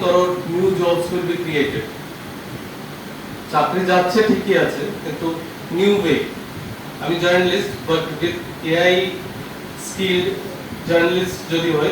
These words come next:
তাহলে আমরা আরো বেশি প্রসপেক্টস বেড়ে যাবে। এখন রিসেন্টলি আমি দেখলাম, আহ, ইন্ডিয়া টুডে গ্রুপ has recently recruited an এআই editor in chief, প্রথমবার। আহ, one week,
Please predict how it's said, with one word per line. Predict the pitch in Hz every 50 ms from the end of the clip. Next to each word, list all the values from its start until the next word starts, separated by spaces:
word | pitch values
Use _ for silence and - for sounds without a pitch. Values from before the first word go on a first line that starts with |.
| - 160
তাহলে | 151 151 151 156 156 156 156
আমরা | 156 156 156 156 151 151 151 - - - - - - - 139 139 - 139 135 135 135 131 131 127 127 127 131 - - - - - - - - - - - - - - 160
আরো | 160 165 180 180 180 - - - - - - - - - - - - - - -
বেশি | 170 175 175 180 196 202 175
প্রসপেক্টস | 175 170 151 - - 170 156 - - -
বেড়ে | 147 143 131 120
যাবে। | 123 123 117
এখন | 131 - - 170 170 165 170
রিসেন্টলি | 170 180 190 175 - 190 180
আমি | 180 180
দেখলাম, | 170 170 170 - 180 180 180 180
আহ, | 180 - - - - - - - - - 156 156 156 156 151 151 - 170 185 180
ইন্ডিয়া | 170 170 190 190 185
টুডে | 185 180 180 180
গ্রুপ | 175 170 180 175 165 170 170
has | 170 170
recently | - - 170 156 156 160 - - 190 190 185 185 185 180
recruited | 170 160 156 - - 165 165 160 165 170 165 170 170 - - - - - - 156
an | 156 156 156
এআই | 151 156 160 160 165 165 160
editor | 151 143 151 156 - 170 156 147
in | 147 151
chief, | 151 - - 156 135 120 - - - - - - - - - - - - - -
প্রথমবার। | 151 151 - 160 - - 247 -
আহ, | - - - - - - - - - - - - - - - - - - - 120 - - - - - - - 151 165
one | 175 185 190
week, | 196 202 -